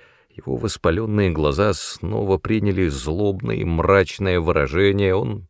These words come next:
пьяно поучал слушателей. Что же может сделать бедняга при таких условиях? Ваш драгоценный практикующий врач, этот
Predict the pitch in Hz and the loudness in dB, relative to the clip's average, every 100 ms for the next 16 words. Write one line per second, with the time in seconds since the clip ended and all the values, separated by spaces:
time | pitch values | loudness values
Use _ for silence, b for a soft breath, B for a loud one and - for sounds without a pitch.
0 | _ _ _ 90 101 107 101 101 - 117 | _ _ _ 0 4 4 4 0 -2 -2
1 | 117 101 87 78 92 - - 85 71 - | 0 -2 -2 -2 -2 -8 -6 -6 -6 -12
2 | - - - _ _ _ _ _ _ _ | -16 -20 -20 _ _ _ _ _ _ _
3 | _ _ _ _ _ _ - - 202 240 | _ _ _ _ _ _ -12 6 10 10
4 | 240 240 233 220 147 135 147 233 233 208 | 10 8 6 6 0 -2 6 8 10 8
5 | 139 101 165 113 117 147 170 175 160 165 | 6 2 0 0 2 6 8 8 8 6
6 | 156 160 170 151 156 139 165 - 165 139 | 8 6 6 6 2 2 -2 2 6 6
7 | 95 69 62 - - 147 135 - - - | 6 2 -6 -8 4 4 4 0 -12 -16
8 | _ - - 117 120 120 - 165 170 156 | _ -10 2 4 6 4 6 8 8 6
9 | 160 156 - 135 - 123 160 151 135 - | 4 4 4 2 4 0 4 2 0 -2
10 | 127 92 98 120 139 135 - 135 - | -2 2 4 6 8 6 2 -2 -4